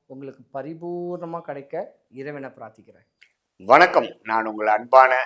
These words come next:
Speaker 2: சயின்டிஃபிக் வேதிக் அஸ்ட்ராலஜர் அஸ்ட்ரோ ஆர் என் டி பேசுகிறேன். நல்லது நினைப்போம், நல்லதே நடக்கும். இப்ப பாத்தீங்கன்னா, தொடர்ந்து நம்மளுடைய சேனல்ல வரக்கூடிய வீடியோஸ் பார்த்துட்டு இருப்பீங்க.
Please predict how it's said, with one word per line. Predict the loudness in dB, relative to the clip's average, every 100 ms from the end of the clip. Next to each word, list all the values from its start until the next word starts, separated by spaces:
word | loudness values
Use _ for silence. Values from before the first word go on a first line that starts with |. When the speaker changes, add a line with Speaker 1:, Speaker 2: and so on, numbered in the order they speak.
| -6
Speaker 2:
சயின்டிஃபிக் | -4 0 0 -2 -6 -10 -6
வேதிக் | -6 -6 -6 -8
அஸ்ட்ராலஜர் | -8 -6 -6 -6 -10
அஸ்ட்ரோ | -10 -10 -8
ஆர் | -8
என் | -8
டி | -14
பேசுகிறேன். | -12 -14 -12 -8 -8 -10 _ _ _ _ _
நல்லது | 6 10 10 10
நினைப்போம், | 6 4 6 6 6 0 _
நல்லதே | -4 -4 -6
நடக்கும். | -4 -4 -4 -12 _ _ _ _ _ _ _
இப்ப | _ -6 4
பாத்தீங்கன்னா, | 4 6 4 4 4 0 -6 _
தொடர்ந்து | -2 0 -2
நம்மளுடைய | -4 -2 -2 0 2 2 0
சேனல்ல | -2 0 0
வரக்கூடிய | -2 -4 -8
வீடியோஸ் | -6 -6 -4
பார்த்துட்டு | -4 -4 -6 -14
இருப்பீங்க. | -14 -12